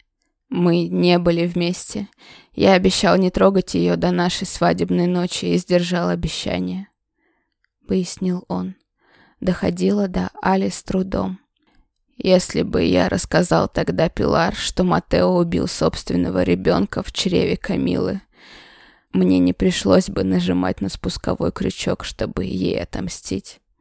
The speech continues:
«Она не знает до сих пор?» Аля выбралась из его рук, чтобы посмотреть в лицо. Она боялась увидеть слезы, ярость, что-то такое, чего не могла бы вынести в том человеке,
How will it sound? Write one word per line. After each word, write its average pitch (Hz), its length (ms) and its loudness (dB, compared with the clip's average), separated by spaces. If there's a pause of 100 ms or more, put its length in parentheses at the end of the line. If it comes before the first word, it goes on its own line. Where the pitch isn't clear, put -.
(1120)
«Она 214 260 4
не 226 140 6
знает 220 440 2
до 208 100 -2
сих - 400 -2
пор?» 226 360 4 (1700)
Аля 202 280 4
выбралась 185 600 2
из 190 220 0
его 185 320 4
рук, 202 260 2
чтобы 190 320 0
посмотреть 185 720 0
в 190 40 -8
лицо. 185 560 -4 (1000)
Она 214 260 4
боялась 208 600 2
увидеть 196 400 0
слезы, 202 600 0 (480)
ярость, 208 680 2
что-то 214 320 2
такое, 220 500 4
чего 208 380 0
не 208 140 4
могла 214 340 4
бы 208 160 2
вынести 214 540 4
в - 100 -8
том 214 220 2
человеке, 208 760 0